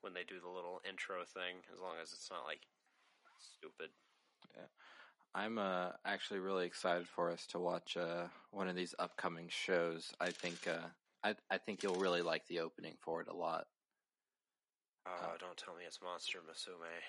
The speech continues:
Speaker 2: No, I've already showed you that opening, and I know, I know your opinions.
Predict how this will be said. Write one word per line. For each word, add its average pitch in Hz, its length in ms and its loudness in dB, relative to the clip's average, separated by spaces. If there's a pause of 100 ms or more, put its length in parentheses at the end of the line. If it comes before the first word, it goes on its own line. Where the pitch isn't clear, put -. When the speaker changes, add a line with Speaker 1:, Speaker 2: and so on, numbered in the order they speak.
(500)
Speaker 2:
No, 117 180 4
I've 90 160 2
already 98 220 4
showed 85 320 0
you 90 80 -2
that 82 180 4
opening, 80 440 -2
and 80 80 2
I 82 40 0
know, 80 340 -4 (140)
I 87 120 0
know 82 140 -2
your 76 200 0
opinions. 78 680 -6